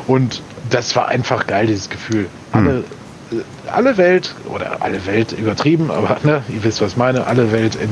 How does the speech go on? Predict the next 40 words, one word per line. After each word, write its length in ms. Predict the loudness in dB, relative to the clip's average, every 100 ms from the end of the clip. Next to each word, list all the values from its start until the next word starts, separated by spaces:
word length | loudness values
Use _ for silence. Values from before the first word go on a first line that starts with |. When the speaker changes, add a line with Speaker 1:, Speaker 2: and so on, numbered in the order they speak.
| -2
Speaker 1:
äh, 60 | -2 -2 -2 -2 -2
die 200 | -2 -2
diese 160 | -2 -4
Medien-Sache 1300 | 0 2 2 2 -2 -6 -12 -2 -2 2 0 0 -2
verfolgen, 560 | -2 0 2 2 0 -6 -12 -12 -8
kennen 300 | 0 2 4
den 140 | 4
S 160 | 2 -2
C 120 | -4
Paderborn 540 | 0 0 4 4 4 4
wieder. 220 | 4 2
Und 180 | -2 -8 -8
es 160 | -4 0
haben 140 | 0
sich 220 | 0 -2 -4
eigentlich 560 | -2 0 0 0 -6 -12 -4
bis 280 | -2 -2 -4 -4
auf 240 | 0 0 -2 -14 -16 -16 -16 -16 -16 -4
so 100 | -4
ein 80 |
paar 240 | 0 0 0
Unioner, 680 | 0 4 4 6 4 2 0 -6 -6 -4
die 120 | 0
jetzt, 380 | 2 2 -2 -10 -2
äh, 220 | 0 0 -4 -8
eine 320 | -6 -4 -4
Schiebung 460 | -2 2 4 4 4
hinter 320 | 0 2 2
Herrn 180 | 2 0
Riemann 420 | 0 0 2 0
und, 420 | 0 -2 -2 -4 -8 -14 -14 -14 -14 -14 -14 -6
äh, 300 | -2 0 0
dem 180 | 0 0
S 140 | 0 0
C 80 | 0
Paderborn 580 | 0 0 2 2 4
und 120 | 4 2
dem 120 | 0
VfL 320 | 0 2 2
Bochum, 440 | 2 2 2 0